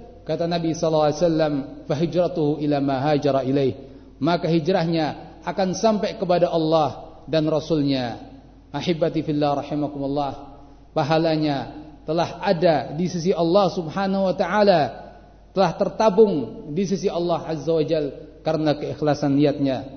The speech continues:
Tapi siapa saja yang hijrahnya bukan karena Allah, tapi lidunya yusibuha, karena dunia yang hendak ia dapatkannya,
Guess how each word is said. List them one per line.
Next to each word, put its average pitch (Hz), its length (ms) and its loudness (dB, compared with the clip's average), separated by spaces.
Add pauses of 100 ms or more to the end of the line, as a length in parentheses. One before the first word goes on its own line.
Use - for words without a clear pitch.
(400)
Tapi 190 480 -2
siapa 180 400 0
saja 139 400 0 (320)
yang 196 160 2
hijrahnya 202 640 6
bukan 214 320 2
karena 180 260 2
Allah, 156 540 -2 (320)
tapi 160 420 2 (220)
lidunya 214 680 6
yusibuha, 190 920 0 (160)
karena 170 240 0
dunia 151 720 -2
yang 180 160 -4
hendak 214 320 2
ia 185 560 0
dapatkannya, 160 720 0